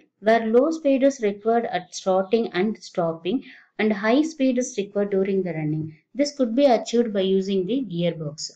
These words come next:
In gearbox, there are, uh, different types of gears are used to, to make a, uh, design box. Yeah, and actually, for example, spur gear, where the teeth parallel to the axis used as a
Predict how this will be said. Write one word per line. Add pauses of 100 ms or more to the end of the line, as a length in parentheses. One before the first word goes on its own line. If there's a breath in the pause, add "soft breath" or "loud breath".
(280 soft breath)
In
gearbox, (160)
there
are,
uh,
different
types
of (200)
gears
are
used
to,
to
make
a,
uh,
design
box. (360 soft breath)
Yeah,
and (280)
actually, (460)
for
example,
spur
gear, (200 loud breath)
where
the
teeth
parallel
to
the
axis
used
as
a